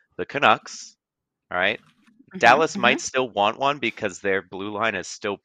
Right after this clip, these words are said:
Speaker 1: pretty frickin' weak. Um, the Jets are still looking for a defenseman. The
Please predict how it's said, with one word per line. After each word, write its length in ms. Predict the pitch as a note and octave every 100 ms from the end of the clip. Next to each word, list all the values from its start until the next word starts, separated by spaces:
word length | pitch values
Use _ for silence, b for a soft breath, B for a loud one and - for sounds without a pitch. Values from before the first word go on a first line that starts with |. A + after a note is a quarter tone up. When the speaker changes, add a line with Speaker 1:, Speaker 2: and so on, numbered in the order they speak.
| _ _
Speaker 1:
pretty 440 | - - G2 G#2 F2+
frickin' 600 | - - G2+ - F2+ E2
weak. 360 | E2+ E2 - _ _ _ _ _
Um, 380 | G2 G2 F#2 F2+ _ -
the 80 | G#2
Jets 640 | - - G2+ A#2 - - - _
are 100 | A2
still 260 | G#2+ - A2+
looking 260 | G#2+ B2 G#2+
for 180 | - A2
a 40 |
defenseman. 580 | A2 A2 A2 - A#2 A#2+ _ _
The 140 | -